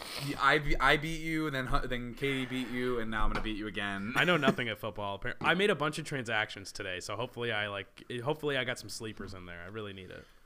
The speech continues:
Speaker 1: Um, so yeah, overall our standings right now, uh, Hunter in last place at twenty-six and twenty-two, just narrowly avoiding, um, five hundred. Uh, Katie sitting at a perfect two-thirds. She's at, um,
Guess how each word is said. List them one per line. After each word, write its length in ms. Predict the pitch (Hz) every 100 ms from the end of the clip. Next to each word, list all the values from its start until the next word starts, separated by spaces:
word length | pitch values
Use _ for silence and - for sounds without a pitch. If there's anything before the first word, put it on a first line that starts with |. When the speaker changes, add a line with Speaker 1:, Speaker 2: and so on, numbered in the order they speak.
| - - - -
Speaker 1:
Um, 420 | 127 135 135 139
so 180 | - -
yeah, 300 | 147 151 139
overall 440 | 127 135 139 143 139
our 80 |
standings 420 | 131 - 127 135 127
right 120 | 131
now, 300 | 135 139 139
uh, 340 | 110 110 107
Hunter 280 | 104 131 143
in 60 | 123
last 260 | 113 113 -
place 260 | 117 120
at 60 | -
twenty-six 640 | - 113 110 - - 113 -
and 80 | 101
twenty-two, 680 | - 101 - 113 120 143 131 - -
just 180 | - 110
narrowly 340 | 101 98 98
avoiding, 520 | 92 95 92 92 90 -
um, 320 | 90 92 90 87
five 180 | 92 90
hundred. 280 | 92 92 90 - - - - - 107
Uh, 420 | 104 110 110 107
Katie 480 | - 151 175 151 143
sitting 340 | - 147 127
at 60 | 117
a 20 |
perfect 520 | - - 151 156 139
two-thirds. 720 | - 160 139 139 143 151 135
She's 220 | - 117 113
at, 240 | 113 -
um, 480 | 104 101 98 98